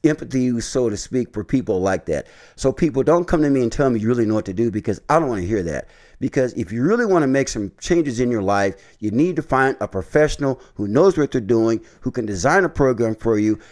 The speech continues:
and sit down with you and consult with you and set up an individual customized program for you to get to the next level of where you need to be.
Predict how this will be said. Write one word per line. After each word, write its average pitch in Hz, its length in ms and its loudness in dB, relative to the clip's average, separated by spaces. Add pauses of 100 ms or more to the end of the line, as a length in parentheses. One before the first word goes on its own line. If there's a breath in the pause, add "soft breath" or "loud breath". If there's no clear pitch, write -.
(120 loud breath)
and 107 140 -4
sit 202 220 2
down 165 240 4
with 123 100 0
you 120 280 2
and 120 120 -4
consult 180 460 0
with 117 160 -2
you 113 340 2 (420 soft breath)
and 113 280 0
set 156 300 4
up 147 180 4
an 104 140 0
individual 139 720 2 (240 soft breath)
customized 143 580 2
program 135 420 4
for 113 140 -4
you 110 140 2
to 98 80 -2
get 147 240 0
to 123 120 2
the 104 120 0
next 127 320 2
level 123 400 4
of 123 180 0
where 104 220 2
you 120 140 0
need 98 340 -2
to 135 80 0
be. 170 400 0